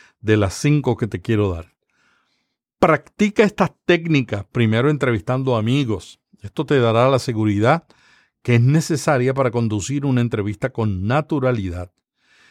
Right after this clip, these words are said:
Evalúa los resultados, pídele un experto, a un mentor que te escuche y que te dé su opinión. La autoevaluación también es una buena práctica.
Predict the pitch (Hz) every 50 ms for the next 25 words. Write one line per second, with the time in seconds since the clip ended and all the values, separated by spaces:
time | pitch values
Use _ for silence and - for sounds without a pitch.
0 | _ _ - 131 123 131 135 147 156 165 160 156 143 131 131 127 - 123 117 104
1 | - - 139 151 156 165 165 170 170 156 - - - - 113 110 117 120 120 131
2 | 127 123 110 - _ - 143 147 147 143 139 - 151 143 143 143 - - 95 95
3 | 95 95 107 123 135 135 131 123 120 113 104 - - 156 165 170 165 - - 117
4 | - - - - _ _ - 180 190 185 - - - 160 139 - _ _ _ _
5 | _ _ - - - - 117 110 - 127 131 170 180 - 214 214 180 185 175 147
6 | 135 127 117 107 95 87 - _ _ _ _ _ _ _ _ _ _ _ _ _
7 | _ 131 131 131 131 131 143 170 202 190 - 214 208 202 202 202 196 175 165 -
8 | 196 196 170 170 143 147 160 170 156 147 165 190 185 165 135 113 110 120 143 180
9 | 202 208 214 202 - 151 147 143 _ - 117 92 - 107 82 -